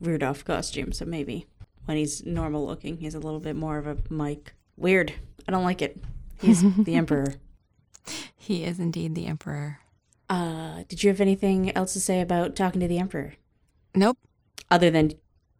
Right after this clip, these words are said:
Speaker 1: did we say that he was immediately smitten with Diana? 'Cause he is immediately smitten with Diana.
Speaker 2: What does he call her? Gladiosa?
Speaker 1: Gladiosa. Anyways, and then they leave, the Emperor,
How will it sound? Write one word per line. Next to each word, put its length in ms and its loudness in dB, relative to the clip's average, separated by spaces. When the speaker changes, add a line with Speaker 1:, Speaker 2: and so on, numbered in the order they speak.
Speaker 1:
did 160 -2
we 160 0
say 220 4
that 140 6
he 80 6
was 160 4
immediately 480 6
smitten 340 4
with 120 4
Diana? 460 4
'Cause 280 -6
he 140 2
is 120 2
immediately 420 0
smitten 320 -4
with 100 -10
Diana. 340 -10
Speaker 2:
What 160 -2
does 100 2
he 80 0
call 200 -4
her? 180 -2
Gladiosa? 920 -6
Speaker 1:
Gladiosa. 640 -4
Anyways, 360 8
and 140 6
then 380 8
they 160 4
leave, 460 6
the 120 6
Emperor, 440 0